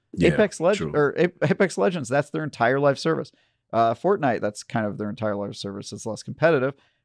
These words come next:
Speaker 2: Uh, Rocket League, that's their entire live service. It's, it is a lot to take on. So my guess is that right now they're building the bones to support it because they'd be crazy not to. Um, and, uh, I mean, I have to believe that. I have to hope that. Otherwise, why am I continuing to play Destiny,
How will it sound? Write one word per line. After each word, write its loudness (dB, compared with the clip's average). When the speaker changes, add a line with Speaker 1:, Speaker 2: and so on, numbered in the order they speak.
Speaker 2:
Uh, 2
Rocket 4
League, -2
that's -4
their -6
entire 0
live -4
service. -8
It's, -8
it 2
is 0
a 4
lot 2
to -4
take -4
on. -4
So -8
my 0
guess 0
is -6
that -2
right -2
now -2
they're -4
building -4
the -6
bones -10
to -14
support -10
it -10
because -12
they'd -4
be -8
crazy -6
not -12
to. -10
Um, -4
and, -6
uh, -4
I -2
mean, -2
I 0
have 2
to -6
believe -6
that. -4
I 0
have 0
to -2
hope 0
that. -4
Otherwise, -6
why -6
am -10
I -12
continuing -14
to -18
play -12
Destiny, -12